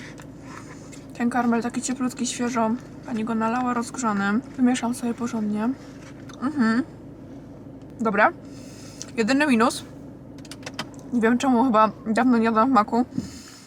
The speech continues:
Ale kiedyś łyżki były plastikowe. Ja mam takie coś, że mam tak jakby takie obrzydzenie, taką fobię, mm, dotykając, y, drewna takiego surowego, niepomalowanego. Mm, i ustami mam to samo, więc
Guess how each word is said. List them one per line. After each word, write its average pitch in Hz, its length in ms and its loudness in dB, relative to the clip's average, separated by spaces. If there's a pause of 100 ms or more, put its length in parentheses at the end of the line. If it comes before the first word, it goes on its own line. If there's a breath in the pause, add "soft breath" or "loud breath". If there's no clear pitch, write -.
(140 loud breath)
Ale 214 160 4
kiedyś 277 240 2
łyżki 269 240 0
były 247 120 6
plastikowe. 196 540 2 (360)
Ja 240 120 4
mam 262 140 6
takie 269 180 0
coś, 226 340 2 (1120)
że 254 100 0
mam 226 160 6
tak 240 120 2
jakby 233 260 4 (1400 loud breath)
takie - 260 0
obrzydzenie, 254 480 6
taką 277 240 4
fobię, 247 360 8 (240)
mm, 247 340 6
dotykając, 254 1080 4
y, 233 80 6
drewna 233 400 6
takiego 202 600 6 (420)
surowego, 233 540 4
niepomalowanego. 220 920 6 (840)
Mm, 220 520 6
i 247 120 4
ustami 262 480 6
mam 240 180 8
to 302 100 -4
samo, 214 320 4
więc 202 260 0